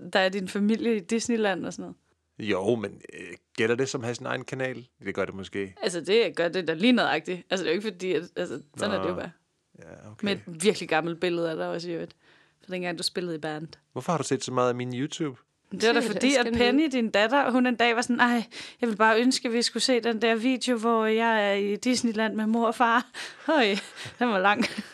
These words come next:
Speaker 1: <laughs> Men hun var rigtig glad, og jeg skulle se, hvordan I mødte alle prinsesserne, og det tog lang tid. Og Anne, hun var sådan, "Åh nej." <laughs> Det var sådan en klassisk situation, hvor man føler sig en lille smule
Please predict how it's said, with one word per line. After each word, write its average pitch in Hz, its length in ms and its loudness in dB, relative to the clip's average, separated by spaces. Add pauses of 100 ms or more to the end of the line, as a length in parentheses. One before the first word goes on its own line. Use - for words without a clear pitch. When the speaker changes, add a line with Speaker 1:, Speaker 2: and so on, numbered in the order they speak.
(240)
Speaker 1:
<laughs> - 540 -6
Men 214 240 0
hun 226 100 0
var 214 140 6
rigtig 208 280 2
glad, 185 160 4
og 208 200 4
jeg 233 100 4
skulle - 180 -4
se, 226 180 4
hvordan 233 300 2
I 254 80 4
mødte 202 280 0
alle 185 480 0
prinsesserne, 165 1080 -4
og - 120 -4
det 180 180 -6 (120)
tog - 260 -6
lang - 300 -4
tid. 190 140 -6 (160)
Og 180 260 -4
Anne, 180 300 -2
hun 180 180 -4
var 180 80 0
sådan, 185 340 -4
"Åh 233 200 6
nej." 175 380 2 (400)
<laughs> - 300 -2
Det - 180 2
var 240 100 8
sådan 226 200 -2
en 196 60 -4
klassisk 208 540 0
situation, 190 520 2
hvor 190 120 0
man 175 280 -2 (320)
føler 196 320 4
sig 196 140 2
en 190 120 -4
lille 233 280 4 (100)
smule 202 500 0